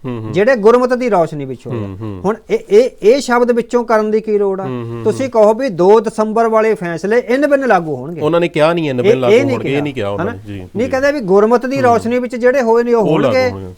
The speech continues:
Speaker 2: ਬਾਕੀਆਂ ਤੇ ਜਿਹੜੀ
Speaker 1: ਹੂੰ।
Speaker 2: ਨਜ਼ਰਸਾਨੀ ਹੋਵੇਗੀ। ਉਹਨਾਂ ਨੇ
Speaker 1: ਹੂੰ,
Speaker 2: ਤੁਸੀਂ
Speaker 1: ਹੂੰ।
Speaker 2: ਸ-, ਇਹ, ਇਹ, ਇਹ ਉਹਨਾਂ ਨੇ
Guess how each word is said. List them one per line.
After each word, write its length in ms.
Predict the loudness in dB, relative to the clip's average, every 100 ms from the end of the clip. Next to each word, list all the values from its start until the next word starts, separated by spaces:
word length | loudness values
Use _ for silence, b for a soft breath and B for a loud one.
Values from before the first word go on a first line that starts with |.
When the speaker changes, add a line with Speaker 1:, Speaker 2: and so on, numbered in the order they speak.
| 0
Speaker 2:
ਬਾਕੀਆਂ 500 | 2 2 0 -4 -2
ਤੇ 120 | 0
ਜਿਹੜੀ 220 | 0 0
Speaker 1:
ਹੂੰ। 60 | -2
Speaker 2:
ਨਜ਼ਰਸਾਨੀ 500 | -2 -4 -4 -6 -6
ਹੋਵੇਗੀ। 300 | -6 -8 -6
ਉਹਨਾਂ 200 | -6 -4
ਨੇ 100 | -6
Speaker 1:
ਹੂੰ, 300 | -6 -10 -6
Speaker 2:
ਤੁਸੀਂ 200 | -4 -2
Speaker 1:
ਹੂੰ। 40 | -4
Speaker 2:
ਸ-, 200 | -6 -2
ਇਹ, 120 | 0 2
ਇਹ, 120 | 2 4
ਇਹ 200 | 4 4
ਉਹਨਾਂ 240 | 0 -4
ਨੇ 100 | -8